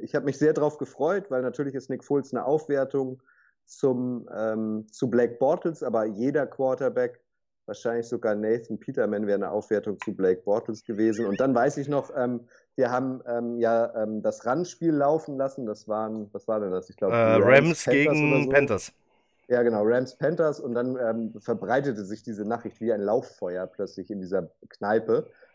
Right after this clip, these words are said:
Speaker 1: dass, äh, Nick Foles verletzt raus musste und alle meinten, „Hey, Kutsche, hast schon gehört, hast schon gehört, hast schon gehört?“ Und ja, ich hab schon gehört mittlerweile.
Speaker 2: <laughs>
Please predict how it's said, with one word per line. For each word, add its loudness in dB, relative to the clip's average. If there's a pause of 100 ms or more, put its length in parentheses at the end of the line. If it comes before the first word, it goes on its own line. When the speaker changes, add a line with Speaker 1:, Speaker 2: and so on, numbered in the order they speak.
(100)
Speaker 1:
dass, -2
äh, -2
Nick -4
Foles 0
verletzt -2
raus 0
musste -6
und -6
alle 2 (220)
meinten, -6
„Hey, -4
Kutsche, -4
hast -6
schon -2
gehört, 0
hast -14
schon -8
gehört, 0 (140)
hast -4
schon -12
gehört?“ -4
Und -8
ja, -2
ich -6
hab -8
schon -10
gehört -4
mittlerweile. 4
Speaker 2:
<laughs> -2